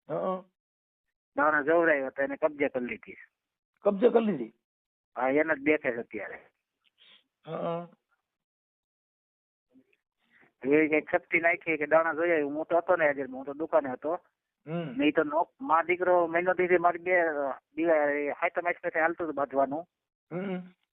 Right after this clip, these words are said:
Speaker 2: હું ઘરે આવું એટલે મારે એને બાંધી રાખે.
Speaker 1: હં.
Speaker 2: એટલે મેં કીધું, "અમારા ઘરમાં કોઈ દી આવો કંકાસ થયો નથી ને આવું ક્યાંથી આવ્યું?" એટલે મને થોડીક શંકા ગઈ. એટલે ઈ કે, "હવે મારા દીકરાને નોખું થાવ." મેં કીધું, "મહિનો દીમાં નોખા રહીને થાકી જાય એટલે પાછા વહી આવશે."
Speaker 1: હં.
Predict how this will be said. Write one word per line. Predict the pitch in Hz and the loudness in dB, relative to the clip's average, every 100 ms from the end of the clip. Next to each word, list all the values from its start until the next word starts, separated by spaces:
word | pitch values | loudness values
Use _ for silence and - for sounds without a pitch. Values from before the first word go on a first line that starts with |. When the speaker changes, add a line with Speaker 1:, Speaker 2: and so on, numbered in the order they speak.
| _ - _ | _ -20 _
Speaker 2:
હું | - | -8
ઘરે | - 156 | 2 4
આવું | 160 160 | 4 2
એટલે | 151 | -2
મારે | 156 156 | 0 0
એને | 151 | 2
બાંધી | 151 156 156 | 2 2 4
રાખે. | 151 139 139 135 _ _ _ _ _ _ _ _ | 2 2 -4 -6 _ _ _ _ _ _ _ _
Speaker 1:
હં. | 151 160 151 156 | -8 -8 -8 -10
Speaker 2:
એટલે | - _ _ _ _ - 135 | -18 _ _ _ _ -10 -2
મેં | 143 | 2
કીધું, | 151 143 | 4 2
"અમારા | 131 151 | 2 0
ઘરમાં | 151 156 160 | 0 0 -2
કોઈ | 170 | 0
દી | 160 | 4
આવો | 156 151 | 4 4
કંકાસ | 160 160 160 - - | -4 0 0 0 -4
થયો | 160 | -4
નથી | 156 147 | -2 -2
ને | 147 | 0
આવું | 139 143 | 0 -2
ક્યાંથી | - 175 135 | -4 -2 -2
આવ્યું?" | 113 117 | -4 -4
એટલે | 123 127 135 131 - _ _ _ _ _ - | -2 2 4 4 0 _ _ _ _ _ -6
મને | 285 294 | 0 2
થોડીક | 160 156 | 2 0
શંકા | 175 175 170 160 | -2 -2 0 0
ગઈ. | 170 | 2
એટલે | 160 135 135 139 | -2 2 0 0
ઈ | |
કે, | 135 147 | 2 2
"હવે | 151 | 2
મારા | 156 160 | 2 0
દીકરાને | 156 156 156 | 0 -4 -2
નોખું | 170 - 151 | -4 -2 0
થાવ." | 139 | 0
મેં | 135 | 0
કીધું, | 135 | -4
"મહિનો | 139 165 | -2 0
દીમાં | 147 147 170 214 _ _ _ 202 196 | 0 2 2 0 _ _ _ -8 -2
નોખા | 190 - | 0 2
રહીને | 156 151 | 0 0
થાકી | 190 190 180 170 | -2 -2 -4 -4
જાય | 143 | -2
એટલે | 143 | -2
પાછા | 165 185 170 | 0 0 0
વહી | 180 | 0
આવશે." | 156 110 - 82 _ _ _ _ - | 0 -4 -12 -20 _ _ _ _ -10
Speaker 1:
હં. | 151 165 160 151 | -6 -4 -6 -8